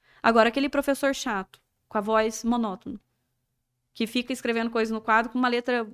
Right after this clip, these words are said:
horrorosa, ele não se sente motivado. Então, assim,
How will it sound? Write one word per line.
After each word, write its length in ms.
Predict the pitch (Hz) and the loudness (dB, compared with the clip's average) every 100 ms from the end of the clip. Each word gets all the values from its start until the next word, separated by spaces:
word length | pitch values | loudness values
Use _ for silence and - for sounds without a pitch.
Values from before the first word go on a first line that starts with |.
| - | 2
horrorosa, 640 | 277 302 254 196 190 185 - _ _ _ _ _ _ _ _ - | 4 4 4 2 0 -6 -12 _ _ _ _ _ _ _ _ -4
ele 180 | 240 254 | 0 2
não 120 | 285 | 0
se 120 | 277 | -2
sente 320 | - 254 262 | -6 -6 -4
motivado. 480 | 220 202 190 - - _ _ _ _ _ _ _ _ _ - | -6 -6 -12 -14 -18 _ _ _ _ _ _ _ _ _ -6
Então, 200 | 220 233 | 0 2
assim, 320 | 247 240 214 | 2 0 -2